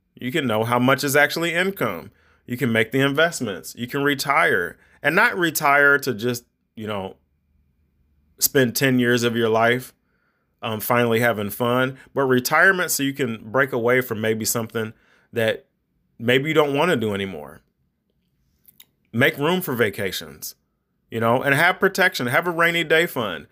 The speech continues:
have that six months of income, because if you're in high school and your mom gets fired, well, she can't pay a lot of, of bills when she's been buying you Jordans every month. And then there's medical expenses as well, coronavirus.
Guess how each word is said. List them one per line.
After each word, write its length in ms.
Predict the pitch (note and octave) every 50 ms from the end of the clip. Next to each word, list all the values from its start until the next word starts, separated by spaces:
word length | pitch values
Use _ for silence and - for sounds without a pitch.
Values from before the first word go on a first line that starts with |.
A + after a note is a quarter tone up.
| _ _ _ _ -
have 180 | D#3+ D#3+ E3+
that 160 | G3 F#3 E3
six 260 | - - F#3 - - E3
months 220 | E3 E3 E3 -
of 100 | B2+ A#2
income, 540 | C#3+ D#3 E3+ D#3+ - C3+ A#2+ A#2 A#2+ B2+ - - _ _ _ _
because 480 | G#2+ B2 B2 D3 C3+ B2+ B2 A#2+ A#2 - - -
if 140 | A#2 G2+
you're 180 | A#2 C#3+ E3+ F3
in 80 | E3 D#3+
high 200 | E3 E3+ G3 G3
school 420 | F#3+ - C#3 C3 C3 C3 C#3+ C3+
and 120 | A#2 A2
your 120 | A#2+ B2 B2+
mom 300 | B2+ B2+ C#3 D#3 D3+ D3
gets 220 | D3 D3 D3 -
fired, 580 | - D3 D3+ F#3+ G#3 D3 A2 A2 A#2 B2 C3 - _ _ _ _ _ _ _ _ _
well, 340 | - A#2+ B2 B2 B2 A#2+ -
she 200 | - - D3+ E3+
can't 260 | - G3+ F3 D3+ -
pay 160 | E3+ E3 D#3
a 60 | D3+
lot 220 | D3 C#3+ C#3 C#3 B2+
of, 160 | A2+ G2+ -
of 240 | - A#2 G#2+ G2+ G2+
bills 400 | A#2+ C#3+ F3+ F#3+ D#3 C3 A2 A#2
when 160 | A#2+ A2+ A2+
she's 180 | - C#3 C3 A#2+
been 180 | A#2+ A2+ A2+
buying 240 | A#2 A2+ A#2 A#2+ A#2
you 120 | A#2 A#2
Jordans 460 | G#2+ G#2 B2 C#3+ F3+ F3+ C3+ A#2 G#2 G#2+
every 220 | G#2+ G#2 G#2 G2+
month. 380 | G2 G2+ F#2 D#2+ - - - _ _ _ _ _ _ _ _ _ _ _ _ _ _ _ _ _ _ _ _ _
And 160 | A2+ A2 A2+
then 140 | A#2 A#2 A#2+
there's 180 | B2 B2 A#2+ A2
medical 420 | A#2 B2+ B2+ B2+ B2+ B2+ A#2 A2+
expenses 500 | A2 - - A#2 A#2 A2 - A#2 A2 G#2+
as 160 | A2 G#2 G2+
well, 240 | A2 A#2+ A#2+ G#2+ G2
coronavirus. 960 | - - G#2+ G2+ A2 A#2 B2+ B2 G#2 F#2+ G2 F#2 F2+ E2 B1+ C#2 - - -